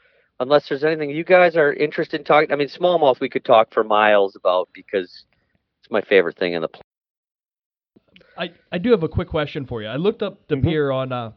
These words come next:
Speaker 2: on the map.
Speaker 1: Mm-hmm.
Speaker 2: It was relatively close to Hayward, right?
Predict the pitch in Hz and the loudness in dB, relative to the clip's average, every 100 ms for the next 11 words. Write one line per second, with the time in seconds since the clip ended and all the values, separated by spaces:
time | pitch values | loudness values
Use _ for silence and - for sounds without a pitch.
0 | _ - 147 131 131 110 - _ _ _ | _ -10 -8 -6 -8 -10 -14 _ _ _
1 | _ _ - 139 190 254 180 - 330 254 | _ _ -4 -2 -2 -4 -4 -4 -4 -4
2 | 262 277 277 247 - 196 214 139 139 175 | -2 -2 -4 -10 -6 -8 -8 -10 -8 -10
3 | 120 95 113 135 220 | -10 -14 -10 -8 -8